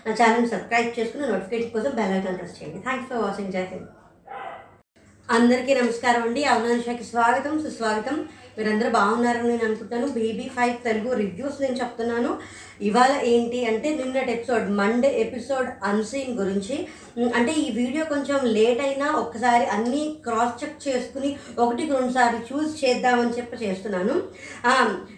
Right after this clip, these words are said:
ఆ, ఇంకో విషయం ఏంటంటే ఇప్పటిదాకా అన్సీన్ ఎక్కడ దొరుకుతుంది, వీళ్ళందరికీ అన్సీన్ ఎక్కడ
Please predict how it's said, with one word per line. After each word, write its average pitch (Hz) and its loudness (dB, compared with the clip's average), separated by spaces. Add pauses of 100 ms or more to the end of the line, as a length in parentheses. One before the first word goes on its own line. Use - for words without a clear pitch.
ఆ, 214 0
ఇంకో 226 0
విషయం 294 -2
ఏంటంటే 277 0
ఇప్పటిదాకా 285 2
అన్సీన్ 247 2
ఎక్కడ 269 0
దొరుకుతుంది, 277 2
వీళ్ళందరికీ 262 0
అన్సీన్ 269 0
ఎక్కడ 233 -6